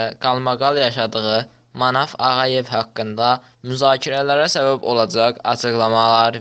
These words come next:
verib. Sənətçi A T V telekanalında yayımlanan Ən Yaxşısı şou proqramında qonaq olarkən həmkarı ilə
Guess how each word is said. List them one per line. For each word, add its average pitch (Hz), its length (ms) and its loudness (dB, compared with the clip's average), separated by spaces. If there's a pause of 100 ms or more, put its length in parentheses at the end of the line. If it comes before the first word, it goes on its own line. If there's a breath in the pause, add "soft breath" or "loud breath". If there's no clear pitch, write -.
verib. 104 320 -2 (480 soft breath)
Sənətçi 151 640 -2 (120)
A 151 220 0
T 151 300 -4
V 160 140 0
telekanalında 117 840 -2
yayımlanan 107 760 -2 (240 loud breath)
Ən 170 260 0
Yaxşısı 123 560 -2 (220)
şou 120 360 -2
proqramında 110 880 -2
qonaq 120 320 0
olarkən 151 640 0 (400 loud breath)
həmkarı 151 560 0
ilə 131 320 -2